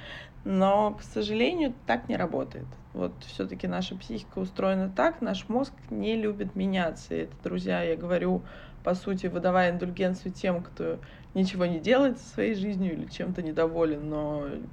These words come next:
перемен не происходит, что мозг не любит банально тратить калории, потому что нам с вами, друзья, нужно сохранить себя как вид. А для этого вот один раз в год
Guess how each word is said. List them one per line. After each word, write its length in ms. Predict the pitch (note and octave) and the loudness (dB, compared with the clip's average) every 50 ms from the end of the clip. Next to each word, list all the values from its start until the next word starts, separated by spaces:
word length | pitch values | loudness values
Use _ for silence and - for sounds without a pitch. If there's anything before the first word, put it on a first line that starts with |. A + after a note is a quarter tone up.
| - | -8
перемен 380 | - - F3 E3+ E3+ E3+ E3 E3 | -6 -4 0 2 2 2 2 0
не 60 | E3 | -2
происходит, 600 | E3 F#3 F3+ F#3 F#3 - - D#4 D#4+ D4+ C#4 A#3+ | -4 -2 -2 -2 -2 -2 0 0 2 2 0 -2
что 160 | - - - G#3 | -4 -4 -2 0
мозг 380 | G#3 A#3 C#4+ D#4 D#4 - - | 2 2 2 2 0 -2 -2
не 180 | G#3+ G#3 A#3 A#3 | 0 2 2 2
любит 380 | G#3+ G#3 A#3+ C4+ A3+ F#3+ G3 | 4 4 4 4 4 2 2
банально 520 | F3+ F3 F3 F3+ - G3+ A#3 C4 B3 F#3+ F#3 | 4 2 2 2 2 2 2 2 2 0 -2
тратить 440 | - - F#3 G3+ G#3 - A3 F#3+ - | 0 0 2 2 0 0 -4 -8 -4
калории, 500 | - F3+ F#3 F#3 F#3 F3+ E3+ - - - | 0 2 2 4 4 2 2 0 -2 -4
потому 380 | - - - - D#3+ E3 F3 | -6 -4 -4 -4 -2 -2 -4
что 240 | F#3 - - - F3+ | -6 -8 -10 -8 -4
нам 300 | - F#3 G#3+ A#3+ D#4 F4 | 0 2 2 2 2 0
с 120 | - - | -4 -4
вами, 300 | C4+ C4 C4 B3+ B3+ B3+ | 0 2 2 2 2 2
друзья, 560 | A#3+ - A3+ A3+ A3+ - A3+ A3+ A3+ A3 A3 - - - - - - - - | 0 0 -2 -4 -4 -4 -4 -2 -2 -2 -2 -4 -8 -14 -16 -16 -14 -6 0
нужно 260 | G3+ B3 C#4+ C#4+ C4 | 2 2 2 2 0
сохранить 480 | A#3+ - F3+ F3+ F#3+ F#3+ F#3+ G#3+ C4 C4 | -2 -4 -2 2 2 4 4 2 0 -2
себя 240 | - F#3+ F#3 F#3+ G3+ | -4 -2 0 0 0
как 260 | - G3 F#3+ F#3 - | 0 -2 -4 -4 -4
вид. 240 | F3+ E3+ E3 D#3 - - - - - - - - - | -2 0 2 0 0 -2 -6 -16 -18 -18 -18 -8 -4
А 100 | - F3 | -4 0
для 180 | F3 F#3+ G3+ | 4 6 6
этого 400 | A3 - G4+ G4+ - C4 G#3+ F#3 | 6 6 6 6 4 4 4 2
вот 300 | F#3 F3+ F3+ F#3+ F#3+ F#3+ | 2 4 4 2 4 4
один 300 | G3+ G3+ G3+ G3 A#3 A#3 G#3+ | 2 2 2 2 2 4 6
раз 220 | G3+ G3+ G3 F#3+ F#3+ | 6 8 6 6 4
в 100 | F#3+ F#3 | 0 2
год 320 | F#3+ G3 F#3+ F3 E3 - | 6 8 8 8 8 6